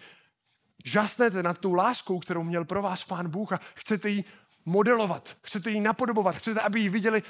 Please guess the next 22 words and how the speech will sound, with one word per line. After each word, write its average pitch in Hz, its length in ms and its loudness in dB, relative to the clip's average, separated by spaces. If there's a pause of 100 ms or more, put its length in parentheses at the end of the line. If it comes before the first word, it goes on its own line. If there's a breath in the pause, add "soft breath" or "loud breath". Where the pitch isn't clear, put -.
lidé 214 260 2
okolo 220 320 0
vás. 220 420 -2 (320 soft breath)
Zvěstujete 214 540 0
evangelium. 214 640 0
Proč? 202 360 -4 (160 loud breath)
Protože 196 360 -2 (120)
milujete 196 480 0
Pána 175 240 -6
Ježíše 175 380 -6
Krista. 165 480 -10 (4000)
Ale 139 160 -14
po 156 100 -12
delší 160 280 -6
době 160 240 -8
se 175 120 -8
může 170 260 -6
stát, 170 480 -6 (200 loud breath)
že 156 160 -8 (180 loud breath)
ve 156 80 -10
vašem 160 420 -6 (160 soft breath)
životě 170 500 -8